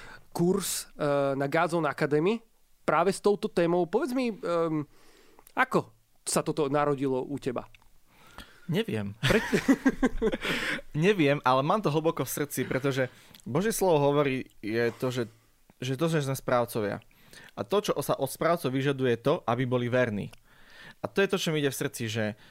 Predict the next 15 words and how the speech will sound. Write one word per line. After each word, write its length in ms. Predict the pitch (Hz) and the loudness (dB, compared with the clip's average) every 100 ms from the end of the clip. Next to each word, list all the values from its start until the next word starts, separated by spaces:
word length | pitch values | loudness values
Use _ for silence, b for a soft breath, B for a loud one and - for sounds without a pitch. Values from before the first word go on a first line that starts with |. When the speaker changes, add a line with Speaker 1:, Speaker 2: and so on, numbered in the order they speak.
| B | B
Speaker 2:
že 140 | - - | -18 -8
to, 160 | - 240 | 0 0
na 80 | |
čom 160 | 233 151 | 2 -2
skutočne 440 | - 165 170 151 | -2 -4 -2 -2
záleží, 600 | 120 113 110 107 113 143 | 0 0 2 0 -2 -4
hej, 320 | 180 110 110 - | -4 -4 -4 -6
téma 240 | 123 113 | -4 -2
nášho 220 | 107 110 113 | -2 -4 -4
turné 300 | 127 120 110 | -4 -4 -4
minuloročného, 560 | 117 117 110 107 117 | -2 -2 -4 -4 -6
to, 80 | 107 | -2
na 120 | 120 | -2
čom 180 | 113 117 | -2 -2
záleží, 580 | 113 110 110 110 131 | 0 0 0 -2 -4